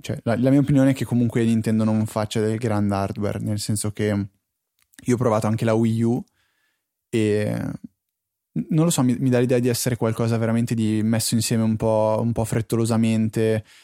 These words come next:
eh, senza stare a curare troppi dettagli. Il, il controller lo senti proprio che è di plasticaccia, è pesante, eh, non dà un'esperienza di gioco, ehm,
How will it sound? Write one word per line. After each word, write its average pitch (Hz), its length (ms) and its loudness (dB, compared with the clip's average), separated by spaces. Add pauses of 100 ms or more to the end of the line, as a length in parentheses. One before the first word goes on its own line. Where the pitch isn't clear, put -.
(240)
eh, 107 160 -2
senza 113 280 -2
stare 113 260 0
a 110 40 -2
curare 110 300 0
troppi 113 320 -2
dettagli. 113 800 0 (400)
Il, 104 160 2
il 107 680 0
controller 113 1160 0 (140)
lo 117 180 2
senti 123 240 2
proprio 117 240 0
che 113 80 -2
è 101 40 -2
di 107 120 -2
plasticaccia, 113 920 -2
è 113 140 -4
pesante, 110 840 0 (400)
eh, 107 160 -2
non 117 300 2
dà 117 140 2
un'esperienza 113 600 0
di 110 100 0
gioco, 107 640 -2 (340)
ehm, 104 840 -4